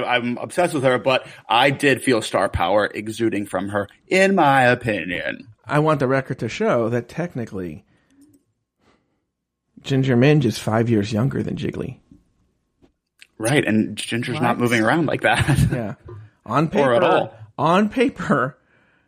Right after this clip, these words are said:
Speaker 2: Ginger Minj, who looks
Speaker 1: Oh, I see
Speaker 2: like
Speaker 1: what you're saying. <laughs> Yeah, just
Speaker 2: she
Speaker 1: the
Speaker 2: gets
Speaker 1: bare bones fact.
Speaker 2: A A R P legitimately delivered to her mailbox.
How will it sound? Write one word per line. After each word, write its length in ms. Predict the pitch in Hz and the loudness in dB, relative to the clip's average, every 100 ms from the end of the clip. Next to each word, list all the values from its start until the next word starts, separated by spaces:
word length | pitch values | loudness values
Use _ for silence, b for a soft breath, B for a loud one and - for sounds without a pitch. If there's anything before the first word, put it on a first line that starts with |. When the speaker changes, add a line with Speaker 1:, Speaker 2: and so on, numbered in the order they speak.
| _ 127 | _ -16
Speaker 2:
Ginger 560 | 120 147 170 208 247 | -6 0 2 2 2
Minj, 680 | 277 262 170 104 110 123 - _ _ _ _ | 2 2 0 -4 -8 -10 -16 _ _ _ _
who 260 | - 160 156 | -2 2 2
looks 220 | 156 190 | 2 2
Speaker 1:
Oh, 40 | 127 | 2
I 100 | - | 4
see 40 | |
Speaker 2:
like 60 | 147 | 4
Speaker 1:
what 80 | 147 | 2
you're 100 | 143 | 2
saying. 280 | 135 120 139 | 2 2 0
<laughs> 140 | - | 0
Yeah, 400 | 190 - 147 143 | 0 0 -2 0
just 180 | 127 151 | 0 0
Speaker 2:
she 60 | 160 | 0
Speaker 1:
the 60 | |
Speaker 2:
gets 220 | 156 165 135 | 2 2 4
Speaker 1:
bare 140 | 143 | 2
bones 560 | 117 131 123 123 123 - | 0 0 0 -2 -6 -6
fact. 260 | - - | -6 -4
Speaker 2:
A 400 | 156 175 190 190 196 | 0 2 2 0 0
A 20 | |
R 200 | 160 170 | 2 0
P 240 | 170 185 | 0 0
legitimately 640 | 165 151 139 156 175 139 180 | 2 2 2 0 0 0 -2
delivered 380 | 160 151 151 151 | 0 0 0 0
to 100 | 170 | 0
her 80 | |
mailbox. 720 | 180 147 123 110 107 - - | 0 0 -2 -2 -4 -10 -20